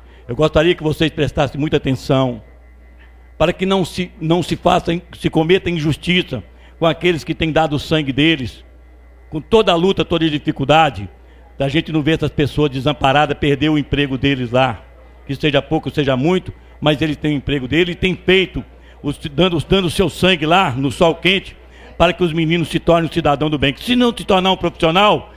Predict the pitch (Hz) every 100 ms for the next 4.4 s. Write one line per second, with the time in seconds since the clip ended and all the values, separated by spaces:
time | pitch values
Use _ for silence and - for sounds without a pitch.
0 | - - 175 196 196 202 165 180 156 170
1 | 214 151 104 - - - - 185 - 247
2 | 247 208 - 185 190 220 220 208 247 226
3 | - 196 226 - 196 202 233 254 214 185
4 | 214 214 113